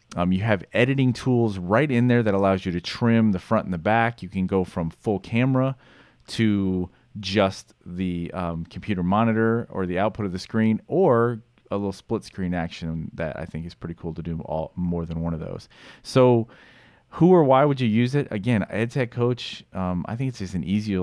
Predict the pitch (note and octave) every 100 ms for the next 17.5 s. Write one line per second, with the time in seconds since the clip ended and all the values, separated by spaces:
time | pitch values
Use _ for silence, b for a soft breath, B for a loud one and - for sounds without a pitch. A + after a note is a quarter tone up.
0 | F#2 - A#2+ C3+ A#2+ F#2+ E2 F2+ - -
1 | A2+ A2 D#2 F2 E2+ F2 G#2 - G2 -
2 | F2 G2+ A2+ C#2+ E2+ - G2 F2 F#2+ G2+
3 | G#2+ G#2 G#2+ - B B B - G2 C#3
4 | - B3 C3 C3 D#3+ B2+ F#2+ E2+ F2+ G#2
5 | F2 E2 - A#2 - C3 B2 B2 A2 F#2+
6 | A2 G#2+ G#2 - A#2+ A2+ A2 G#2 G2 G#2
7 | G2+ F#2+ F#2+ - G2+ G2+ G#2 G#2 B B
8 | B B F#2+ G2+ A2+ G2 G2+ G2+ G2 F#2+
9 | - b b b G2+ A2 G#2 G2 - -
10 | A#2 B2 B2 B2 C#3 D#3 D3+ _ A#2 A#2+
11 | C3+ - A2 C3 C#3+ A#2+ A2+ D#2+ A#2 A#2
12 | A#2 A#2 - A2+ A#2+ A#2+ A2+ G#2 F#2 F#2
13 | G#2 G2 G2+ G#2+ G#2 G#2 A2 G#2 F#2+ F#2
14 | C3+ C3 A2+ A2 G2+ F#2+ F2+ F#2+ G2+ -
15 | F#2 F#2+ F2 E2+ - A2+ E3+ F#3 D#3+ D#3
16 | C#3 C#3 D3 G#2+ F2 F2 G#2+ D3+ D3 C3+
17 | B2 A2+ C3 B2 -